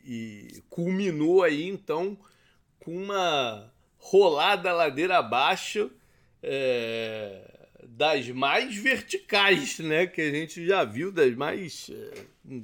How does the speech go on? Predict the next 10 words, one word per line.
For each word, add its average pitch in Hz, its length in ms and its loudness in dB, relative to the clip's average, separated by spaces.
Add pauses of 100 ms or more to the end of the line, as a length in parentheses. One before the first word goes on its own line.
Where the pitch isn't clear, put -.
(160)
traumáticas 185 880 2
que 202 80 -4
a 185 40 -2
gente 185 200 -6
já 190 180 2
viu 135 340 -2 (460)
nessas 151 500 -4
últimas 139 640 -8
décadas 135 600 -4
também. 95 360 -10